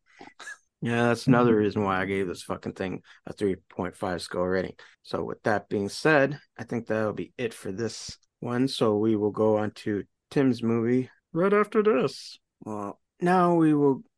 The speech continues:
Speaker 1: go on to Tim's movie, which again is Thirteen Sleighs Till Christmas. Take it away, Tim.
Speaker 2: Yeah, it, um, there's, uh, a surprise, like, movie trailer thing at the beginning. It looks kinda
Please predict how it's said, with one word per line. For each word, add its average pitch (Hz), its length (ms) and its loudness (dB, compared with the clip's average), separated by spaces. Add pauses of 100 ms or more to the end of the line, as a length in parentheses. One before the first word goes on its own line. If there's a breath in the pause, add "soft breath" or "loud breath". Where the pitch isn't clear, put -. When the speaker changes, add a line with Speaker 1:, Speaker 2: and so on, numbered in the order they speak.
(100)
Speaker 1:
go 151 160 2
on 135 280 2
to 123 460 -2 (180)
Tim's 143 400 2
movie, 123 520 0 (160)
which 123 240 -12
again 113 400 -2
is 98 340 -8 (140)
Thirteen 120 420 -4
Sleighs 110 640 -4
Till 104 200 -6
Christmas. 101 640 -10 (240)
Take 107 160 -6
it 110 80 -2
away, 110 180 0
Tim. 104 300 -12 (220)
Speaker 2:
Yeah, 180 200 8
it, 147 80 8
um, 139 460 10 (240)
there's, 135 300 6
uh, 131 440 12 (400)
a 120 60 2
surprise, 165 560 8
like, 127 240 8
movie 127 360 8
trailer 127 520 6
thing 127 320 8
at 123 60 4
the 113 60 -2
beginning. 120 440 6
It 107 160 2
looks 117 260 2
kinda 117 380 4